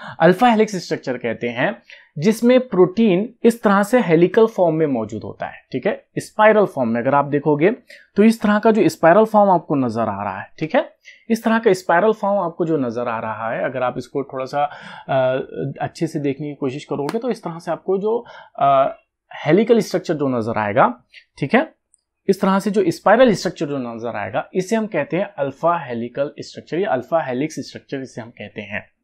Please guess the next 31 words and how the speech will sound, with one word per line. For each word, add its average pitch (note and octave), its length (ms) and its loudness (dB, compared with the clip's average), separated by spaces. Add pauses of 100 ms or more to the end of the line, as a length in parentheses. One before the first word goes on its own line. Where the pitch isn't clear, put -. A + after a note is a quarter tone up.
(480)
अगर A#3 180 6
आप C#4 160 4
प्रोटीन A3 420 2
के G3 120 4
इस G#3+ 260 2
अल्फा E3 380 0
हेलिक्स G3 440 0
स्ट्रक्चर F3 460 -4
को E3 120 0
अगर C3+ 120 -2
आप A#2+ 100 2
देखोगे, A#2 400 -4
यानी F#3 160 -2
सेकेंडरी G3+ 520 2
स्ट्रक्चर, - 300 -4
अल्फा D3+ 340 0
हेलिक्स G3 280 -4
सेकेंडरी A#3 340 2
स्ट्रक्चर F3+ 340 -2
को D3+ 140 -4
अगर B2 120 -4
आप A#2 140 0
देखोगे, A2 520 2 (680)
तो A#3 120 2
इस C4+ 180 4
स्ट्रक्चर D#3 440 0
के B2 120 -6
अंदर A#2 200 -2
हर B3+ 320 4
टर्न G#3 320 6
में, A2+ 320 -2